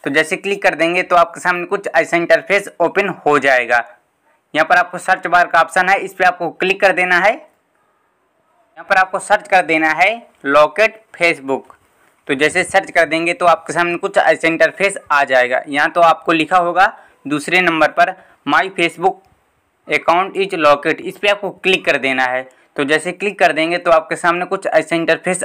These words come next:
आ जाएगा। फिर आपको सबसे नीचे चले जाना है,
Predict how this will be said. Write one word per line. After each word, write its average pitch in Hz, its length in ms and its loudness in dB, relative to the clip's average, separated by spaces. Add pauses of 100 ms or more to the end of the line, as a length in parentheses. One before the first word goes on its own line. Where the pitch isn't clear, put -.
आ 143 140 2
जाएगा। 127 340 2 (320)
फिर 160 100 2
आपको 165 220 -2
सबसे 170 320 -2
नीचे 170 300 0
चले 170 260 0
जाना 127 260 0
है, 185 360 -2